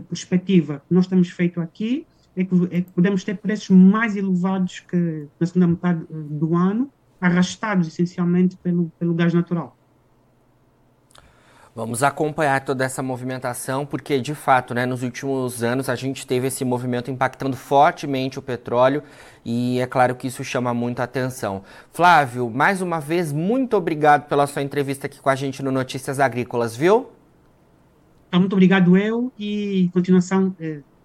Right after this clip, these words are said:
Speaker 1: boa tarde, Jonathan. E estamos, estamos ligados, como se diz.
Speaker 2: Com certeza.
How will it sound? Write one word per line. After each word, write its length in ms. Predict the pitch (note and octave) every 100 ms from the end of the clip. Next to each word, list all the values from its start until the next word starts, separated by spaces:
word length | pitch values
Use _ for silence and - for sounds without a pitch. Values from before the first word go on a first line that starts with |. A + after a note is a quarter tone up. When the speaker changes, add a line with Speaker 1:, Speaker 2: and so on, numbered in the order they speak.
| _
Speaker 1:
boa 120 | E3 F3
tarde, 260 | F#3 C3+
Jonathan. 320 | D3+ C3+ C3 _ _ -
E 60 | D3+
estamos, 640 | - F3 E3+ D3 - -
estamos 240 | - F3
ligados, 440 | E3 D#3+ E3 C3+ -
como 200 | - C#3
se 120 | -
diz. 280 | C#3+ B2 - _ _ _ _ _ _
Speaker 2:
Com 160 | - G#2+
certeza. 760 | - B2+ - G#2 F#2+ F2+ E2+